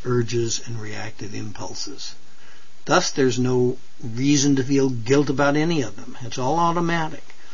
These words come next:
a product of mechanistic biocomputer processing. Our humanity, our freedom, resides in the possibility that the conscious mind can assess and veto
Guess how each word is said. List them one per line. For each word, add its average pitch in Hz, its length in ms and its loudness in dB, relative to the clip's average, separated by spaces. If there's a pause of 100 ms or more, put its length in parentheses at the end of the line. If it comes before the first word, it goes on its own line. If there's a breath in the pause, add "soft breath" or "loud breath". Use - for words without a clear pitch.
(360 loud breath)
a 123 80 -2
product 156 680 0
of 120 120 -4
mechanistic 143 800 0
biocomputer 123 960 0
processing. 127 720 -2 (1160 soft breath)
Our 131 160 0
humanity, 131 1080 0 (200)
our 123 220 -2
freedom, 131 840 -2 (340 soft breath)
resides 143 500 2
in 165 100 2
the 156 60 2
possibility 139 960 2
that 135 180 0
the 151 80 -2
conscious 143 560 -2
mind 127 440 0
can 127 160 0
assess 135 580 -2
and 131 240 -2
veto 120 580 -2